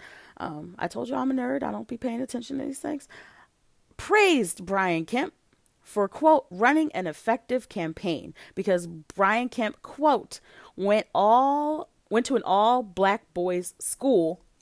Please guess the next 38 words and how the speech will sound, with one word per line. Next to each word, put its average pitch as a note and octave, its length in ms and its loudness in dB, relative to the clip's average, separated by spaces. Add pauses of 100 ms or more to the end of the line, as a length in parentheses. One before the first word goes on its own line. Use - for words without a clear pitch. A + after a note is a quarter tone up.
(680)
that F3+ 340 2
ran, F3+ 840 -4
I'm F#3 120 0
sorry, F3 180 0
that's F3 200 2
ran F#3 320 -4
by E3+ 220 2
a - 100 -6
conservative F3 640 -2
black D#3+ 260 -2
man D3+ 320 -6 (220)
in F3+ 180 -4
Albany, D#3 440 -2
Georgia." D3+ 500 -14 (1080)
So - 120 -2
according A#3+ 680 0
to - 180 -10
Killer G3 320 -2
Mike, E3 360 -6
because F3+ 600 -4
Brian G3+ 360 -4
Kemp F#3+ 280 -8
went E3+ 120 -6
to - 60 -14
take E3+ 160 -6
some D#3+ 160 -10
pictures F3+ 560 -6 (260)
at F3 140 2
an - 80 -4
all-black F3+ 460 -2
school D#3 400 -6
that's D#3 200 -10
run D#3+ 200 -8
by D3 160 -6
a D3+ 40 -10
conservative F3 640 -4
black D3+ 240 -4
man, D3 360 -10